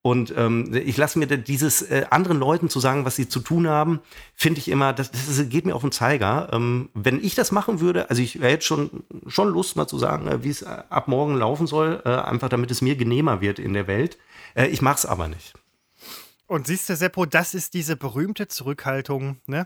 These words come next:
Speaker 2: Diese unaufdringliche Art von dir, die ich, die ich irgendwie meine, ne? Du hast, du hast die ganzen Pläne in der Schublade, sprachen wir auch schon mal drüber,
Speaker 1: <laughs>
Speaker 2: ne? Aber das, das wird
Speaker 1: Und
Speaker 2: nicht
Speaker 1: ich hab
Speaker 2: umgesetzt.
Speaker 1: viele Schubladen, das muss
Speaker 2: Ja,
Speaker 1: man
Speaker 2: aber,
Speaker 1: sagen.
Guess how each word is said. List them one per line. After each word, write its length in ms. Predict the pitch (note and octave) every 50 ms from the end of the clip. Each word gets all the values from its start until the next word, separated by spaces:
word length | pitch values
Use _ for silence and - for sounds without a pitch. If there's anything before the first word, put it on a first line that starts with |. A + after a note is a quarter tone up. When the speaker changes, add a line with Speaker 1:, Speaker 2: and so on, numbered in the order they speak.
| _ _ -
Speaker 2:
Diese 180 | D3 C3 C#3
unaufdringliche 800 | E3 F3+ F3+ G3+ F#3+ D#3+ D3 - - D3+ D#3 D#3 D#3 - - C3+
Art 220 | A#2 A2+ B2+ D3 -
von 180 | - D3 C3
dir, 160 | A#2+ C3+ C3+ B2+
die 120 | A#2 C3+
ich, 180 | B2 - - -
die 80 | - C#3+
ich 160 | - - D3+
irgendwie 340 | C#3+ B2+ C3+ A#2+ - B2 A2+
meine, 320 | A2 G#2+ G#2 G#2 G2 F#2+
ne? 200 | G2 A#2+ D#3 E3+
Du 140 | C#3+ D3 C#3+
hast, 240 | F3+ G3+ - - _ _ - - - - - - - _ _
du 80 | - D#3+
hast 140 | G3+ - -
die 60 | B3+
ganzen 320 | G3+ G3+ G#3+ - - F#3
Pläne 260 | _ - E3 F3+ F#3+ F3+
in 60 | D#3
der 100 | D#3 D3
Schublade, 560 | - F3+ F3+ - C#3+ B2 A2+ A#2+ D3+ G3+ A3+ _ _ _
sprachen 240 | - C3+ C3 B2+ A#2+
wir 80 | B2
auch 60 | - -
schon 100 | - C3
mal 120 | B2 A2+
drüber, 220 | G#2+ A#2+ B2 C#3 F#3
Speaker 1:
<laughs> 560 | - - E3+ - - E3 - - E3 - D#3 C#3
Speaker 2:
ne? 180 | E3+ A#3+ B3
Aber 320 | F#3 F#3+ G3 G#3 G#3+ A3+ G#3+
das, 300 | - A3+ G#3+ - - _ -
das 200 | G#3+ F#3+ - G#3
wird 140 | A#3+ B3+ -
Speaker 1:
Und 80 | B2+
Speaker 2:
nicht 80 | A2+ B2+
Speaker 1:
ich 60 | B2+
hab 40 | F2+
Speaker 2:
umgesetzt. 180 | - F3+ D#3+
Speaker 1:
viele 120 | C3+ D3 -
Schubladen, 480 | - B2 F#2+ F#2+ F2+ E2+ D#2+ D2+ F2
das 100 | F2+ -
muss 100 | G#2+ A2
Speaker 2:
Ja, 140 | G3 A#3+ A3+
Speaker 1:
man 60 | D3 B2+ A2
Speaker 2:
aber, 80 | A2 G#2
Speaker 1:
sagen. 160 | - -